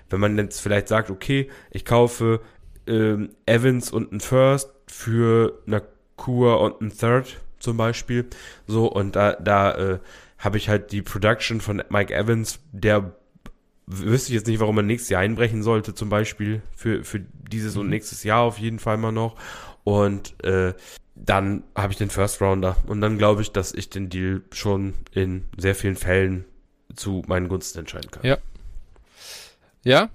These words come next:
Speaker 1: Ich glaub nicht, dass es
Speaker 2: Spannend.
Speaker 1: unrealistisch
Speaker 2: Also ich,
Speaker 1: ist.
Speaker 2: äh, bin, nee, nee, nee, also, äh, mö-, möchte ich auch gar nicht sagen. Ich gla-, also bin gespannt.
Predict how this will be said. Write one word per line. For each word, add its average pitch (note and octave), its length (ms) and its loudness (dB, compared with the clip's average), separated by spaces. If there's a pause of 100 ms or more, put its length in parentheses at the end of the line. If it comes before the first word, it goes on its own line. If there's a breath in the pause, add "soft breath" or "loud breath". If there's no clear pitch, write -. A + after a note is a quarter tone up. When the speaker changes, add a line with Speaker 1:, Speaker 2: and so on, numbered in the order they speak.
Speaker 1:
Ich - 60 -20
glaub D3+ 160 2
nicht, F3 100 0
dass D3 100 4
es C3 40 4
Speaker 2:
Spannend. D3+ 160 2
Speaker 1:
unrealistisch G#2 480 2
Speaker 2:
Also - 120 -6
ich, C3+ 60 2
Speaker 1:
ist. C3 100 2
Speaker 2:
äh, C3 40 -2
bin, D3+ 360 -8 (640 soft breath)
nee, E3+ 200 2
nee, D#3+ 220 4
nee, A2 340 2
also, G2 240 -6
äh, F#2+ 40 -10 (260)
mö-, A#2+ 220 -2
möchte B2 260 -4
ich - 20 2
auch A2+ 120 -2
gar A#2 120 -2
nicht G#2+ 140 -4
sagen. A#2+ 340 -2
Ich - 320 -14
gla-, A#2+ 300 -4
also A2 240 -6 (460)
bin C3+ 140 -6
gespannt. C3+ 840 -2